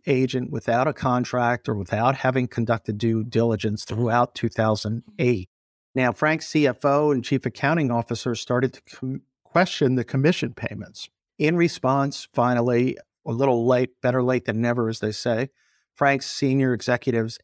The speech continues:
executed an agency agreement and backdated the agreement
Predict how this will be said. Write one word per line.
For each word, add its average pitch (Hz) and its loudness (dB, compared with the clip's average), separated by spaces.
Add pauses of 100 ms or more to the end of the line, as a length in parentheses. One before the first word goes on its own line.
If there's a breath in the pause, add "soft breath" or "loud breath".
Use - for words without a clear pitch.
(120)
executed 120 -2
an 107 -4 (100)
agency 120 0
agreement 110 -2
and 107 -6
backdated 123 0
the 107 -2
agreement 107 -2